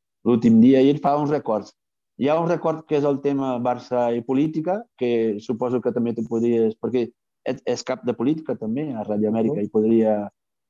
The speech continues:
Speaker 1: eh, fer aquesta analogia. Hi ha un record temporal que té a veure amb les edats que tenim aquí, perquè hi ha la gent que n'ha viscut la, les bones, les males, no sé què, i que, eh, el Kubala i no sé què, i tornen, i,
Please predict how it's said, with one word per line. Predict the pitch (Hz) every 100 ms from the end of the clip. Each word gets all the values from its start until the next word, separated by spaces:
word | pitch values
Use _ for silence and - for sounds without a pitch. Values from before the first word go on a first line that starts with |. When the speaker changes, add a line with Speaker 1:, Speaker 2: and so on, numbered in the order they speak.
| _
Speaker 1:
eh, | 67 95 -
fer | 117 110
aquesta | 107 113 117
analogia. | 113 110 107 101 101 98 - _ _ _ -
Hi | 123
ha | 143
un | 156
record | 156 156 156
temporal | 147 127 139 131 135 202 _ _ _ _ _ _ _ _ -
que |
té | 120 135
a |
veure | 139 135
amb | 131
les | 131 123
edats | 117 113 -
que | 120
tenim | 117 117 110
aquí, | 104 127 156
perquè | 131 110 113 110 110
hi | 117
ha |
la | 117
gent | 113 127 117
que | 120
n'ha | 120
viscut | 123 - 123 120 - -
la, | 120 117 113
les | 113 117 107
bones, | 117 135 123 120
les | 123 117
males, | 120 120 123 123
no | 123
sé | - 113
què, | _ 127 127 127 123
i |
que, | - 117 110 - _ _ _ _
eh, | - 107
el | 113 110
Kubala | 120 117 123 131 123
i | 123
no | 123
sé | 117 123
què, | 131 131
i | 123
tornen, | 127 131 127 120
i, | 123